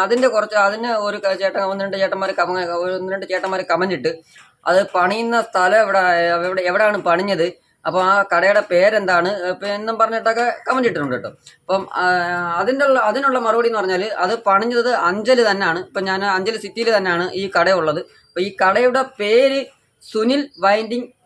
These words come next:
എന്നാണ് പറഞ്ഞ, ഏ, അങ്ങനെയാണ് ആ കടയുടെ പേര് കേട്ടോ. സുനിൽ വൈൻഡിങ് എന്നാണ് ആ കടയുടെ പേര്. കംപ്രസർ അങ്ങനെയുള്ള ഒത്തിരി ഫാന്, മിക്സി, എല്ലാ, എല്ലാ ഉപകരണങ്ങളും അവിടെ പണിയും കേട്ടോ, അവിടെ വർക്ക് ചെയ്യും നല്ല രീതിയിൽ. കാരണം ഞാൻ അവിടെ വർഷങ്ങൾ കൊണ്ട് ഞാൻ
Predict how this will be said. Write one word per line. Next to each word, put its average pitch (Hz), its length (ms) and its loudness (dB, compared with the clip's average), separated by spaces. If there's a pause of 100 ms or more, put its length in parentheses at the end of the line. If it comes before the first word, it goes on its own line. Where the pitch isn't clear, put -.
(120)
എന്നാണ് 196 280 -4 (120)
പറഞ്ഞ, 190 180 -4 (140)
ഏ, - 20 -4 (220)
അങ്ങനെയാണ് 202 440 -2 (220)
ആ 208 40 0 (100)
കടയുടെ 220 320 2
പേര് 175 180 2
കേട്ടോ. - 140 -6 (380)
സുനിൽ 233 300 -2
വൈൻഡിങ് 214 320 0
എന്നാണ് 185 240 -2 (300)
ആ 180 120 0
കടയുടെ 190 320 2
പേര്. 175 220 0
കംപ്രസർ 202 420 0 (140)
അങ്ങനെയുള്ള 220 400 0
ഒത്തിരി 233 300 -6
ഫാന്, 202 360 2 (560)
മിക്സി, 190 280 -6 (100)
എല്ലാ, 277 260 2 (320)
എല്ലാ 233 280 0
ഉപകരണങ്ങളും 226 600 0 (120)
അവിടെ 202 160 4 (100)
പണിയും 180 240 0
കേട്ടോ, 160 160 0
അവിടെ 165 180 -2
വർക്ക് 175 280 -4
ചെയ്യും 180 180 -4 (380)
നല്ല 185 200 0
രീതിയിൽ. 214 220 -4
കാരണം 196 260 -2
ഞാൻ 208 180 2
അവിടെ 226 220 2
വർഷങ്ങൾ 226 420 -2 (120)
കൊണ്ട് 208 220 -2 (440)
ഞാൻ 185 120 0